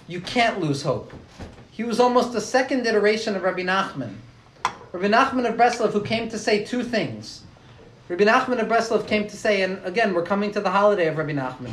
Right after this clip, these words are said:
Rosh Hashanah is Rabbi Nachman's. Sorry if that offends anybody. Historically, we've seen it become true. Seventy thousand, eighty thousand people go there. Rabbi Nachman said two things. Rabbi Nachman said,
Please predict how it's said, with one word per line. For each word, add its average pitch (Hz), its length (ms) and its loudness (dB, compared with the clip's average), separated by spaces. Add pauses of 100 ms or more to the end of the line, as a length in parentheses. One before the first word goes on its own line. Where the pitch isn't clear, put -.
Rosh 165 240 -2
Hashanah 214 320 2
is 180 100 -4
Rabbi 175 140 -2
Nachman's. 139 680 -2 (420)
Sorry 170 280 0
if 175 100 -6
that 170 100 -2
offends 165 360 -2
anybody. 123 420 -8 (1080)
Historically, 180 640 0
we've 156 200 -4
seen 196 220 -2
it 170 100 -2
become 156 340 -4
true. 143 320 -4 (400)
Seventy 165 440 -6
thousand, 151 420 -2
eighty 151 280 -6
thousand 143 340 -4
people 143 300 -8
go 131 200 -6
there. 110 220 -14 (1400)
Rabbi 185 140 0
Nachman 262 380 4
said - 240 2
two 254 200 0
things. 208 260 0
Rabbi 196 140 -2
Nachman 240 400 2
said, 226 440 0